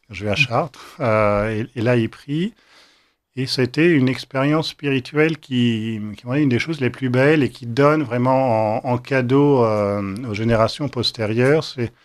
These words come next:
il va, il a le sentiment, en allant sur la route, en voyant le, le, le clocher, d'être transformé, d'être comme un homme nouveau, le sentiment que ses impuretés sont tombées d'un coup.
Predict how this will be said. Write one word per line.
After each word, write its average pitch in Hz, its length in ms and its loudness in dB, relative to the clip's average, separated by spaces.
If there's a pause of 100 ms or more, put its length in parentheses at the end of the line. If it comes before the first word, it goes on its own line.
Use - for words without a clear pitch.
(920)
il 123 100 2
va, 143 280 4
il 156 100 0
a 131 60 2
le 123 40 -2
sentiment, 135 560 -2
en 147 100 4
allant 123 220 4
sur 131 240 -4
la 117 120 2
route, 139 380 -2
en 113 100 -8
voyant 110 280 -2
le, 107 220 -2
le, 98 400 -6
le 95 160 -12
clocher, 117 580 -8
d'être 107 220 -8
transformé, 120 640 -4
d'être 110 160 -4
comme 113 160 -4
un 107 120 -2
homme 107 140 -4
nouveau, 110 640 -2
le 104 80 -6
sentiment 113 380 -4
que - 60 -14
ses 110 200 -4
impuretés 120 500 -4
sont 107 180 -10
tombées 104 280 -6
d'un 101 140 -4
coup. 127 360 -6